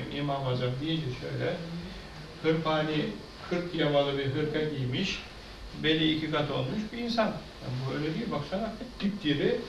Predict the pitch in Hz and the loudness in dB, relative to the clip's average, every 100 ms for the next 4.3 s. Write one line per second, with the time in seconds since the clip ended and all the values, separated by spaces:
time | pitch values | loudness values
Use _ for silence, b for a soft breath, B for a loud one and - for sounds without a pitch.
0 | - 180 196 202 190 143 - 170 175 - | 2 2 4 4 2 2 2 6 6 2
1 | 123 - 131 190 208 165 165 240 247 - | -2 -4 -2 2 4 4 2 2 0 -2
2 | - - - - - 151 160 190 196 135 | -10 -8 -8 -8 -2 6 8 8 6 6
3 | 156 170 180 151 175 165 196 160 285 - | 6 6 4 2 2 2 2 4 4 6
4 | 208 208 - | 4 4 4